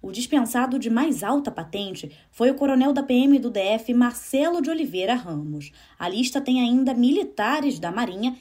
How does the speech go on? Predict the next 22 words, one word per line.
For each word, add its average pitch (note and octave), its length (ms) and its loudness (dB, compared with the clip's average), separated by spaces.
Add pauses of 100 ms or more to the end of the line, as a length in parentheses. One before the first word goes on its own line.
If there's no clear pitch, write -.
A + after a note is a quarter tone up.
(120)
Exército A3 800 -2
e G#3+ 160 -6
Aeronáutica. F#3 1000 -2 (360)
A - 60 -8
proteção B3+ 680 2
de A#3+ 120 2
Lula G3+ 240 -2
durante C4 440 0
a B3 40 -4
campanha E3 340 -6
eleitoral A#3 560 -2 (220)
foi D4+ 200 2
feita E4 360 -4
por D#4+ 160 -4
agentes C#4+ 440 4
da C4+ 140 0
Polícia D#4 580 2
Federal A3 640 -2 (180)
e, A#3+ 120 4
já D#4+ 180 2
na G#4+ 100 -4
presidência, A#3+ 880 2